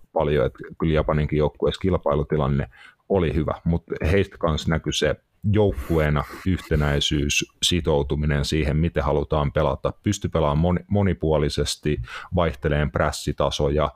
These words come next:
ö, hienoja maaleja teki kisoissa, niin Japanille kans sit ehkä tämmönen pieni kunniamaininta.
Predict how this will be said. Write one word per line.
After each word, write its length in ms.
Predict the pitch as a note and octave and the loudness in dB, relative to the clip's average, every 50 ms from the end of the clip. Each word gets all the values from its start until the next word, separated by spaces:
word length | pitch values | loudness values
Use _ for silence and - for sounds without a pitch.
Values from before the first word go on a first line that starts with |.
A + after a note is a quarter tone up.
| - - - - _ - | -8 -20 -20 -20 _ -4
ö, 280 | D#2 D2 D2 C#2 - - C#2+ | -2 0 0 0 0 0 0
hienoja 340 | E2+ D#2+ D2 D2 C#2+ C#2+ C#2+ | 0 2 2 2 2 2 2
maaleja 500 | C#2+ D2+ D2+ D2 D2 C#2+ D2 D2 C#2+ - | 2 2 2 2 2 2 2 0 0 0
teki 440 | - D#2 D2+ - - D#2 D2 - - - - - | -2 -4 -4 -2 -2 -2 -2 -4 -8 -16 -10 -6
kisoissa, 540 | - D#2+ D2+ - D2 C#2+ D2+ - - - C#2+ | -4 -2 0 0 0 0 0 -2 -2 -2 -2
niin 260 | C#2 C2 B1 B1 - _ - - - F#2 | -2 -2 -2 -4 -6 _ -14 -10 -4 0
Japanille 520 | F#2+ F#2+ F2 - D#2+ D2+ D2+ D2 C#2 C2+ - - | 0 0 0 0 0 -2 0 0 -2 -2 -4 -4
kans 280 | - D2 D2 D2 - | -2 -2 -2 0 -2
sit 140 | - - - | -4 -4 -4
ehkä 260 | F#2+ - - - - - - - - - - - | -6 -6 -6 -8 -10 -10 -10 -12 -18 -20 -12 -6
tämmönen 360 | - D#2+ D2 D2 C#2+ C#2+ C#2 | -2 -2 0 0 0 0 0
pieni 260 | - D2+ D#2 D2+ D2 - | 0 0 0 0 0 -2
kunniamaininta. 840 | - D#2 D#2 D#2 D2+ C2+ A#1+ B1 B1+ D2 B1 C2+ C#2 C#2+ D#2+ - - | -2 -2 0 0 0 0 0 0 0 0 0 0 0 -2 -2 -2 -4